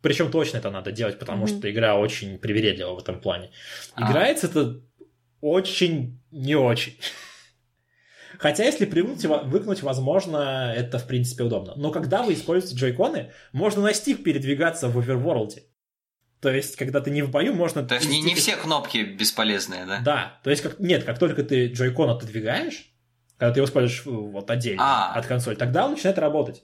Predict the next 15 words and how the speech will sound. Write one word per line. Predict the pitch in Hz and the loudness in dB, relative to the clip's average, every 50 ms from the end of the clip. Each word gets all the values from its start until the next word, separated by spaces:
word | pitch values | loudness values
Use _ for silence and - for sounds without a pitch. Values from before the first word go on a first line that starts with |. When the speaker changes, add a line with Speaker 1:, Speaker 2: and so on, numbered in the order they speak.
| _ _ _ | _ _ _
Speaker 1:
Когда | 135 127 139 139 | 0 2 2 2
он | 131 123 | 0 0
подсоединён | 123 - 131 127 185 262 | -4 -4 -4 -2 -2 -2
к | - | 0
консоли, | - 202 - - 120 95 | 0 0 0 0 -2 -2
он | 98 113 117 | -2 -2 -2
не | 120 120 | 0 2
работает. | 139 156 139 143 131 - - - - - _ - - - - - - - - | 2 2 2 2 0 0 -2 -8 -14 -16 _ -2 -2 -2 -2 -4 -8 -12 -4
Хоть | - 117 107 123 | -2 0 2 4
убей. | 160 156 147 131 101 92 90 - - - - - _ _ _ _ _ _ - | 4 4 6 4 4 2 0 -4 -10 -14 -18 -20 _ _ _ _ _ _ -14
Speaker 2:
В | - - - - - - - 180 - - - 202 | -10 -10 -10 -10 -10 -8 -6 -6 -4 -4 -2 -2
общем, | 202 202 - - 220 220 | -4 -4 -2 -4 -2 0
тоже | - 247 214 135 135 | 0 2 2 2 2
Speaker 3:
Я | 135 139 135 135 | 2 2 2 2
Speaker 2:
такое, | 135 123 117 - - | 0 0 -2 -2 -4